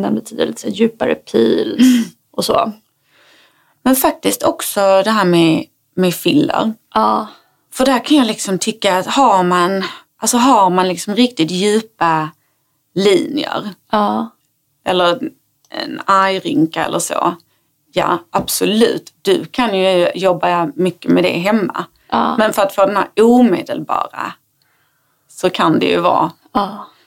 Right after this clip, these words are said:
Speaker 1: Alltså jag tycker ju också att botox är så effektivt på liksom.
Speaker 2: Berätta, var använder du botox?
Speaker 1: Alltså jag har gjort botox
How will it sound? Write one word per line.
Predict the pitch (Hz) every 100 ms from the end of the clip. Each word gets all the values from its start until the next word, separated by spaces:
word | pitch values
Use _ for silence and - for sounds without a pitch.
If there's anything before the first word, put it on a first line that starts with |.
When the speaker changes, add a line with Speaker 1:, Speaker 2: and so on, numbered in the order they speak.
| _ _
Speaker 1:
Alltså | - 185 214
jag | 214 214 202 -
tycker | 185 - - 196
ju | 180
också | 175 - -
att | _ -
botox | 185 - - - -
är | 214 - - - -
så | 190 -
effektivt | - - - _ - - - - -
på | 233 -
liksom. | 185 - - 226 226 _ _ _ _
Speaker 2:
Berätta, | 269 269 262 233
var | 247 226
använder | 226 220 202 -
du | -
botox? | - - - _ _ - _ _ _ -
Speaker 1:
Alltså | 214 233
jag | 220 254
har | 269 277
gjort | 240 208 - -
botox | - 190 - - -